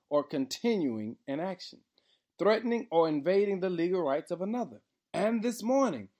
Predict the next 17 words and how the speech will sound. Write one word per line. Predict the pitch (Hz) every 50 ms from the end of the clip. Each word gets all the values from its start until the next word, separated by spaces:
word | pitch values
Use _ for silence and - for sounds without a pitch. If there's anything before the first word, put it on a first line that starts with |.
| _ _ _
through | - 196
the | 160 156
power | 143 - - 233 226 226 240 254 247 240
of | 226 214 208
God, | 254 269 254 214 147 - - _ _ _ _
we're | - 160 170 - - _
issuing | - 226 - - 196 196 196 190 190 180
the | 190
devil | 180 165 190 147 117 95 95 98 101 - _ _ _ _
a | 135 123
T | 117 - - - 185 160 147
R | 147 147 143 131 -
O, | 143 123 101 90 - _ _ _ _ _ _
a | 123 123
temporary | 117 - - - - 240 185 160 147 131 123 123 113 107 104 107 110 - _ _
restraining | - 131 - - - 175 165 147 139 135 127 127
order. | 123 120 107 90 90